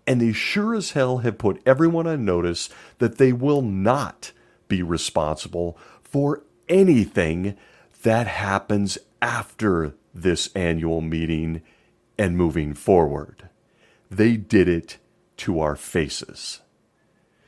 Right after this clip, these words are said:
They will now demand life or death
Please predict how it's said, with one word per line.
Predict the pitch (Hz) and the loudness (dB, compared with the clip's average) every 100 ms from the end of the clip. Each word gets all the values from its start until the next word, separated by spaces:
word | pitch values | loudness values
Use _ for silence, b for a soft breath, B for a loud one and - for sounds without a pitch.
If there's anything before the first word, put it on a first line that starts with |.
| _ - | _ 4
They | 123 | 6
will | 120 | 6
now | 120 160 202 | 6 4 4
demand | 165 127 104 95 | 4 2 0 0
life | 98 127 135 - | 0 0 -4 -8
or | 135 139 | -6 -6
death | 110 98 92 90 | -4 -2 -2 -4